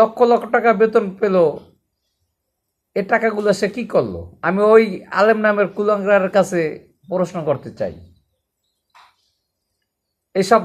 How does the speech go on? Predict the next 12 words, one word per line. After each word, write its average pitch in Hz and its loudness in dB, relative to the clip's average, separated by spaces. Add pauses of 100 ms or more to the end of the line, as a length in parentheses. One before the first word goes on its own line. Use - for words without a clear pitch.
দালালি 220 4
ছাড়েন, 233 4 (420)
আল্লাহর 196 2
পথে 202 0
আসেন। 107 -8 (2750)
দালালি 214 4 (320)
ছেড়ে 202 2
দেন। 151 2 (2500)
দালালি 202 4
করলে 240 6 (880)
পিঠের 180 -4
চামড়া 175 0